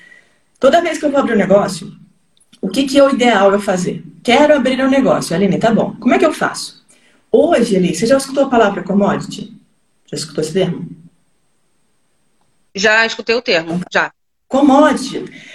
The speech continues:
Speaker 1: originalmente falando, é aquilo que vem da terra, aquilo que vem da natureza, por exemplo, minério era commodity, água é commodity e tal. Só que commodity hoje se popularizou dentro da economia e a gente chama de commodity tudo aquilo ali que é um serviço comum,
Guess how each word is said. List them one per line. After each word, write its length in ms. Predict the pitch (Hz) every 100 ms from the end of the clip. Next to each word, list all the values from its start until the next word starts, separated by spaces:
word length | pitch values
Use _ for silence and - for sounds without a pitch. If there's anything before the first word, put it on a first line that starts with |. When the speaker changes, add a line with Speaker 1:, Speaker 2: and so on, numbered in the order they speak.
| - _ _ _ -
Speaker 1:
originalmente 760 | 285 381 285 254 226 196 -
falando, 440 | - 156 240 202 -
é 60 |
aquilo 300 | 226 226 285
que 100 | 277
vem 180 | 247 262
da 140 | 254 254
terra, 400 | 170 208 185 180
aquilo 200 | 202 208
que 60 |
vem 100 | 190
da 80 | 190
natureza, 520 | 185 180 180 175 156
por 120 | 165
exemplo, 360 | 180 - 131 175
minério 920 | 208 214 240 233 180 160 147 135 - -
era 240 | 165 147
commodity, 580 | 156 156 180 151 - 202
água 320 | 247 226 185
é 40 |
commodity 580 | - 147 175 170 151 -
e 40 | 170
tal. 180 | - - - -
Só 160 | - -
que 80 |
commodity 580 | - 302 254 247 240 202
hoje 240 | 233 240 -
se 140 | 233
popularizou 540 | 240 233 190 165 208
dentro 500 | 202 208 294 339 -
da 100 | 202
economia 680 | 196 - 165 147 214 226 - -
e 60 |
a 40 | 202
gente 180 | 247
chama 240 | - 240 226
de 60 |
commodity 540 | - 180 185 220 196 -
tudo 160 | 320 -
aquilo 220 | 359 339
ali 140 | -
que 80 | 392
é 20 |
um 60 | 320
serviço 420 | 311 285 294 -
comum, 480 | 311 302 214 -